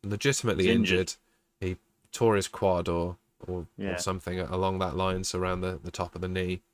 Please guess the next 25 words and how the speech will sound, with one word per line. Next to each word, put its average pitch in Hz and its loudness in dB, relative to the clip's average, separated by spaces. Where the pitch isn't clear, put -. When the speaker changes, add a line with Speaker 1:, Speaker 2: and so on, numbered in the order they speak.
Speaker 2:
Yeah. 101 0
Speaker 1:
He's 92 0
gonna 98 -2
be 107 4
out 110 6
for 113 4
a, 113 4
for - 4
a 113 6
few 131 2
months, 135 4
so 110 6
Speaker 2:
Bless 92 0
him. 98 -4
Speaker 1:
yeah, 113 0
big 139 4
shame 101 0
for 95 -2
him. 98 0
I, 113 4
I 127 4
don't 196 8
know 143 8
if, - 2
if - -6